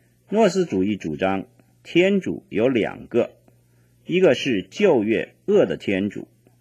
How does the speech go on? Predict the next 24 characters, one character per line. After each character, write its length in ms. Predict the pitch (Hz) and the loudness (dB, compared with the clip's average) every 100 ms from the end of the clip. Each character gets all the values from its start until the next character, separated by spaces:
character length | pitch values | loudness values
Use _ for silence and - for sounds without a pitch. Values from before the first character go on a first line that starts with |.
| _ _ | _ _
另 220 | - 185 147 | 0 2 2
一 60 | |
个 160 | 110 98 | 2 -2
是 260 | - 90 - | -2 -8 -8
新 440 | - - 151 170 | -10 -4 -2 0
约 240 | 170 104 - | 0 0 -2
善 380 | - 190 160 | -4 0 0
的 60 | 87 | -2
天 280 | - 92 95 | -6 -6 -4
主。 160 | - - _ _ _ _ _ _ _ _ 110 | -8 -14 _ _ _ _ _ _ _ _ 0
而 260 | 110 123 | 2 2
耶 160 | - 180 | 2 2
稣 160 | 190 185 | 2 -2
基 160 | 190 | -2
督 160 | 185 196 | 0 0
所 180 | 156 143 | 0 -2
显 320 | - 90 58 | -2 -6 -6
示 180 | - 117 | -8 -4
的 280 | 78 - _ _ _ | -4 -6 _ _ _
是 280 | - 139 117 | -10 -6 -6
善 320 | - 196 139 | -2 0 0
的 80 | 78 | -4
天 300 | - 90 92 | -4 -4 -4
主， 160 | - | -8